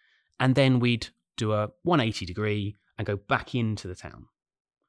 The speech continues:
The idea being is that we would be unpredictable. We would mean that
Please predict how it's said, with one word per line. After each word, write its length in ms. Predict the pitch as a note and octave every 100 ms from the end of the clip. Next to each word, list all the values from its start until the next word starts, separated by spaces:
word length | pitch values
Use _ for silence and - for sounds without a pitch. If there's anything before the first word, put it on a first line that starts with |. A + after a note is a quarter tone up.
| _ _ _ _
The 160 | A#2+ B2
idea 320 | C#3+ C3+ A#2
being 320 | A#2+ A2+ G#2
is 120 | G#2
that 120 | - - _ _ _ _ _
we 160 | B2+ A#2+
would 140 | A2+
be 80 | A#2+
unpredictable. 560 | A#2 A2 A#2 - - - _ _ _ _ _ _ _ -
We 280 | G#2+ A2
would 420 | G#2 G#2+ G#2 G2 - _ _ -
mean 520 | A2 C3+ B2+ G#2 G#2
that 420 | F#2+ G2+ - -